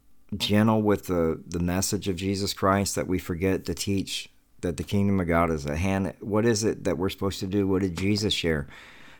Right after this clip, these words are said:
It's through repentance. Repent, for the kingdom of God is at hand. So you, we have to preach repentance. We have to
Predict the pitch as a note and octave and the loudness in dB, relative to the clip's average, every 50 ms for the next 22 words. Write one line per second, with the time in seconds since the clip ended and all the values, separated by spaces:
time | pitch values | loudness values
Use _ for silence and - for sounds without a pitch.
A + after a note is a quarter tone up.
0 | _ - G#2+ G2+ - - - A#2+ A#2+ A2+ G#2+ G2 F#2 - A2 A2+ C3+ C3+ - C#2+ | _ 0 2 2 2 2 2 4 6 6 6 6 4 4 2 2 2 0 -2 -4
1 | - - - - - - - _ _ - - _ - - - - - _ _ _ | -4 -2 -4 -4 -4 -6 -12 _ _ -20 -20 _ -20 -20 -20 -20 -20 _ _ _
2 | _ - - - - - _ _ _ - - G#2 G#2 G#2 - A#2 A#2 A#2+ - - | _ -20 -20 -20 -20 -20 _ _ _ 2 4 4 4 6 6 6 6 6 4 2
3 | - - A#2 G#2+ G#2+ G#2 - G2 F#2+ F#2+ F#2+ G2 G2 E2+ F2+ E2 E2 E2 E2 D#2 | 0 0 0 0 0 0 0 2 2 2 2 2 2 2 2 2 2 2 0 -2
4 | D#2 D#2 D#2 E2+ F#2+ F#2+ F2+ F2 E2+ - - F#2 F#2+ F#2+ G2+ G2+ F#2+ - - A2+ | -2 -2 -2 0 0 0 0 0 0 0 0 0 0 2 0 0 0 -2 -2 0
5 | A2 G#2+ F#2 E2 F#2+ G#2 G#2 A2 A#2 A2+ - - F#2+ F2 F2 E2 - - F#2+ - | 0 0 0 0 0 2 2 2 2 2 0 0 0 0 -2 -4 -8 -14 -20 -20
6 | _ - - - - C3+ C3+ C3+ C3+ - - - G#2 G2 - - G#2+ G#2+ G#2 - | _ -20 -16 -4 0 2 2 2 0 -2 -2 0 0 0 0 0 0 0 0 -2
7 | F2+ C2+ A#1 - - E2+ E2+ E2+ F#2+ F#2+ G2+ G2+ - - F#2+ F2 E2+ | -4 -6 -6 -4 -2 -2 0 2 2 2 2 2 0 0 0 0 0